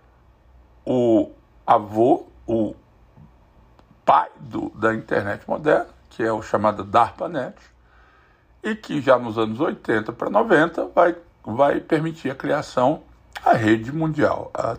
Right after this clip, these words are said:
chamada W W W. Essa rede <clears throat> vai ser a culminação de todo o pe-, o processo de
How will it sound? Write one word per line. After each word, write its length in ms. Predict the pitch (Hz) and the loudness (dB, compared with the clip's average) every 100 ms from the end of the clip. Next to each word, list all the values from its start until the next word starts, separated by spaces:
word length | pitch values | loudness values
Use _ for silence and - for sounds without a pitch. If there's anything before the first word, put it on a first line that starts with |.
| - | -8
chamada 440 | - 110 110 107 | -4 0 0 0
W 520 | 139 117 107 104 120 139 | -2 4 4 4 -4 0
W 380 | 127 - - | 2 0 0
W. 360 | 135 120 - - - - - - - - - - - - - _ _ _ - | 2 2 0 -20 -20 -20 -20 -20 -20 -20 -20 -20 -20 -20 -20 _ _ _ 0
Essa 320 | - - - | 2 4 4
rede 500 | 196 165 170 - - _ - | 4 4 2 -2 -18 _ 2
<clears throat> 1000 | - 220 175 - _ _ _ _ _ - - | 4 4 2 -8 _ _ _ _ _ -14 2
vai 240 | 151 156 | 4 4
ser 600 | 151 - 120 139 - - - - - | 0 -2 0 0 -4 -10 -20 -10 -2
a 100 | - | -2
culminação 1160 | - - 226 220 208 156 131 - 175 185 285 277 _ | 0 -2 0 0 2 2 2 0 2 2 0 -14 _
de 180 | 107 151 _ _ | -14 -14 _ _
todo 460 | 170 175 185 185 180 _ _ _ _ _ | 2 4 2 -4 -16 _ _ _ _ _
o 120 | 127 | -10
pe-, 260 | 117 - 123 | -10 -8 -6
o 140 | 110 110 | -4 -4
processo 800 | - 110 - 110 104 - - | 2 2 2 2 2 0 -12
de 300 | 95 95 101 | -12 -8 -8